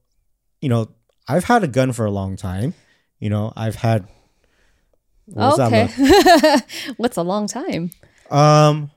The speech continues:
Speaker 1: well, bef-, uh, obviously before I could get a gun,
Speaker 2: Yeah.
Speaker 1: I had guns illegally.
Speaker 2: Okay.
Speaker 1: You know, because back in the days when it was like,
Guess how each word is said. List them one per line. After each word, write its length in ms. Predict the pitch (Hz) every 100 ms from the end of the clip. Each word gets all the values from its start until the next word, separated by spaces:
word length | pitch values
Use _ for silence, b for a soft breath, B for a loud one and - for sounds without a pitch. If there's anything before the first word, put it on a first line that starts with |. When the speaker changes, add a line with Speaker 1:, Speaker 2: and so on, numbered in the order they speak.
| -
Speaker 1:
well, 160 | 123
bef-, 380 | 131 143 - - _ -
uh, 160 | 123
obviously 460 | - 143 175 165 151
before 300 | 135 117 147
I 80 | 127
could 180 | 120 95
get 200 | 117 127
a 60 |
gun, 400 | 135 156 160 175 -
Speaker 2:
Yeah. 260 | 190 180 160 - _
Speaker 1:
I 260 | - 120 120
had 480 | 110 - 131 127 - _ _
guns 260 | 117 120 104
illegally. 500 | 107 101 110 120 147 _ _ _ _
Speaker 2:
Okay. 460 | 190 196 196 160 175
Speaker 1:
You 80 | 120
know, 120 | 120
because 400 | 120 120 127 104
back 260 | - 120 131
in 60 |
the 80 | 117
days 400 | 107 120 117 110
when 300 | - 113 110
it 60 | 107
was 200 | 104 101
like, 380 | 110 104 -